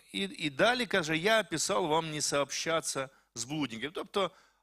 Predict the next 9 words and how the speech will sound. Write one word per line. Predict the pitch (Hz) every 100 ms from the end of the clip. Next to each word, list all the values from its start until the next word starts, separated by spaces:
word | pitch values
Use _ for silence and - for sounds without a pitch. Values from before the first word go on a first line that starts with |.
| -
е, | 127 127
певним | 127 - 240 220 180 160
чином | - - 269 233 180 160
не | 180
мати, | 180 202 185 175 165 139 _ _ _ _
е, | - 120 127
ни-, | 143 160 160
нічого | 170 156 - 185 160
спільного. | - - - 208 240 190 151 139 135 127 113